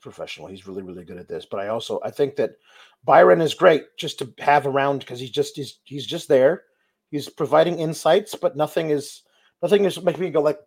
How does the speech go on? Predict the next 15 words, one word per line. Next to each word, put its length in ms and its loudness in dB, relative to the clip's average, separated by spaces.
"What? 320 6
Uh, 120 6
wait, 260 6
wait, 400 8
what?" 560 4
Like, 240 2
that's, 500 0
I 80 0
don't 140 0
want 200 -4
that 340 -6
when 160 -14
I, 80 -10
when 320 -16
I 180 -20